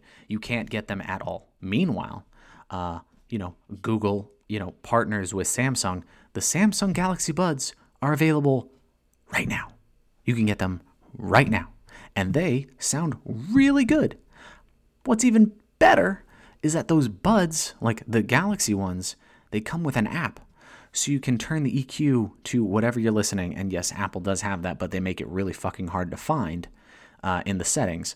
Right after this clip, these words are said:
The Galaxy Buds have their own app, kinda like the Apple Watch has its own app where you can tune things to what you want. But the Buds have their own app.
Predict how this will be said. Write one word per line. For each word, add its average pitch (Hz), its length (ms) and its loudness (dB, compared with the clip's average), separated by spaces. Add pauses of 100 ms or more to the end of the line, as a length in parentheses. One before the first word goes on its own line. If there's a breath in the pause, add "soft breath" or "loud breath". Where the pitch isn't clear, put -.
The 92 100 -6
Galaxy 135 360 -2
Buds 95 220 -2
have 101 140 -4
their 101 160 0
own 104 160 0
app, 127 240 -2
kinda 120 200 -4
like 110 200 0
the 92 80 -4
Apple 92 260 -4
Watch 90 320 -6
has 87 240 -6
its 87 160 -6
own 78 180 -8
app 78 360 -10
where 90 140 -6
you 87 120 -4
can 87 160 -8
tune 82 260 -8
things 76 280 -8
to - 80 -8
what 67 160 -10
you 82 100 -8
want. 85 240 -8 (560 loud breath)
But 90 280 -2 (120)
the 90 420 -4 (140)
Buds 120 360 -2
have 95 280 -6
their 101 220 2
own 87 100 -4
app. 80 160 -8